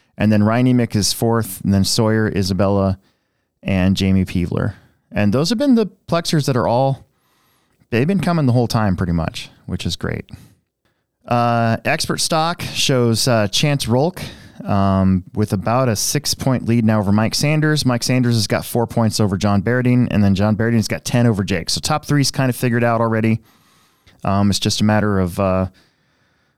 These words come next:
uh, getting that last race in. Jake Poteet, Joe Schnoes, Corey Tannehill, Jana Peevler, T J Williams, Daniel Bender,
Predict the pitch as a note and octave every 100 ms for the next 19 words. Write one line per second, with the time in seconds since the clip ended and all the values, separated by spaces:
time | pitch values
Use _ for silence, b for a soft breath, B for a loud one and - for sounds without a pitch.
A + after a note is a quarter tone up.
0 | _ - F#2 F#2 G#2+ G#2+ F#2 G2+ F#2+ -
1 | A#2+ B2+ C3 B2 A#2+ G#2+ B B B B
2 | B _ _ _ _ _ - - A#2 C#3
3 | C#3 D#3 D3 D#3+ F#2+ C3 C#3+ - C#3+ C3
4 | - D3+ C#3+ C#3+ C3+ B2+ B2 G#2+ B2+ C#3+
5 | C#3+ C3 A#2+ A2+ - D#3 D3+ B2 A#2 A2+
6 | - B2+ C3 G#2 A#2 A2+ A2+